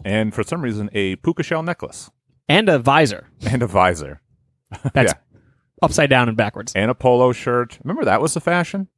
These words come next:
Speaker 2: Polo shirts?
Speaker 1: Well, just, like, that look. That was, like,
Speaker 2: Yeah. Oh yeah.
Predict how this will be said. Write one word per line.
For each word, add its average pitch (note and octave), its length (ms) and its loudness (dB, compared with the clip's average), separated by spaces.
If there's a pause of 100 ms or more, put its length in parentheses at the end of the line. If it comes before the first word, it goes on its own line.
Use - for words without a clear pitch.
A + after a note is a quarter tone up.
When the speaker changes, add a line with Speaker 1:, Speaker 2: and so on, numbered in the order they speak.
(340)
Speaker 2:
Polo D#3 180 4
shirts? - 400 0 (300)
Speaker 1:
Well, D3+ 100 0
just, E3 200 0
like, D#3+ 120 -2
that A#2+ 200 2
look. F#2+ 480 0
That A#2 100 0
was, D#3 120 -2
like, G#2+ 200 -4
Speaker 2:
Yeah. G3+ 240 2 (320)
Oh A#3 100 4
yeah. D3+ 260 2